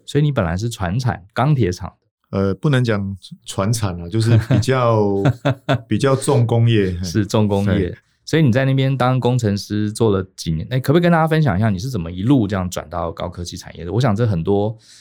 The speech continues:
Speaker 1: 很多这个年轻的从事工程领域的朋友都很好奇。
Speaker 2: 嗯。哦，因为其实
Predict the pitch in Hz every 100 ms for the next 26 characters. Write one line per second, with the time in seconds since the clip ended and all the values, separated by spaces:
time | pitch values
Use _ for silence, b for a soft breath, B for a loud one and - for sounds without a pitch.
0 | B - 85 87 98 98 92 87 92 101
1 | 101 95 85 85 - - 90 92 98 110
2 | 110 87 76 80 85 78 82 80 - 107
3 | 92 85 - 113 - _ _ 110 104 123
4 | 156 147 135 127 120 117 117 - - 139
5 | - 107 104 107